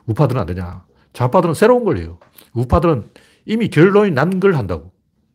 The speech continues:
"전쟁을 하지 말자." 이건 이 차 대전 때 이미 결론 난 거야. 이미 지식인, 천재, 박사, 도사 다 모여가지고 "이건 아니야." 하고 답을 정했는데 또, 어, 재탕하고 그러면 안 되죠.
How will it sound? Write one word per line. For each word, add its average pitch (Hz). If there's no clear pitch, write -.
"전쟁을 151
하지 123
말자." 147
이건 139
이 117
차 180
대전 151
때 147
이미 139
결론 135
난 80
거야. 127
이미 165
지식인, 151
천재, 143
박사, 120
도사 120
다 120
모여가지고 123
"이건 139
아니야." 143
하고 127
답을 131
정했는데 139
또, -
어, 104
재탕하고 120
그러면 165
안 90
되죠. 110